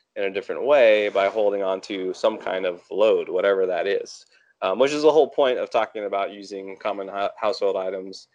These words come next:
as part of your resistance training, is you can hold on to something that has a weight to it, and you can stimulate your muscles and train them in a way that's gonna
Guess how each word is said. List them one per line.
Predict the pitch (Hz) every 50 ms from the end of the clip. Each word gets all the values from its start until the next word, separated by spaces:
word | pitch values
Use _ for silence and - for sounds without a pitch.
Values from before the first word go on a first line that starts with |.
| _ _ -
as | 98 95
part | - 107 95 92
of | 92
your | 92 92 90
resistance | 92 101 113 147 165 - - 107 98
training, | - - 98 95 92 92 92 95
is | 98 92 98
you | 101 95
can | - 104 98 98 98 - _
hold | 107 101 98 95
on | 98 101 101 101
to | - 101
something | - - 98 95 - 107 107 110 113 110
that | 101 90 -
has | 104 101 101 101 95 - - - _ _ _ _ _ _
a | 110 110
weight | 107 107 107 117 131 - -
to | - 101 95
it, | 98 101 110 - -
and | 117 107 101 104
you | 104 104 104
can | - - 104 98 98
stimulate | - - - 104 104 101 101 101 95 82
your | 98 98
muscles | 98 92 92 - 110 107 107 104 110
and | 101 101
train | - - 98 98 98
them | 101 101 101
in | 101
a | 101 104
way | 98 95 95 101
that's | 104 101 98 - -
gonna | - 101 98 98 95 98